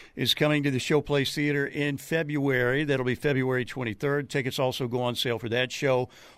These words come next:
on Friday. And don't forget, we have a big-time show happening at the Showplace Theater,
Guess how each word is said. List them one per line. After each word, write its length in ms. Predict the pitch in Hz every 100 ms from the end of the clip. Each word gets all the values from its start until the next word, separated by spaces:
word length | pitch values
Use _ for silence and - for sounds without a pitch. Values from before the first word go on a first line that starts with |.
| -
on 240 | 131 127
Friday. 540 | - 143 139 151 165
And 80 | 185
don't 160 | 143 151
forget, 320 | 143 139 147
we 160 | 143 135
have 140 | 139
a 80 | 131
big-time 480 | 110 131 143 139 131
show 260 | - 143
happening 480 | 117 139 139 139 135
at 80 | 131
the 80 | 123
Showplace 600 | - 143 147 147 135 -
Theater, 440 | 143 143 147 143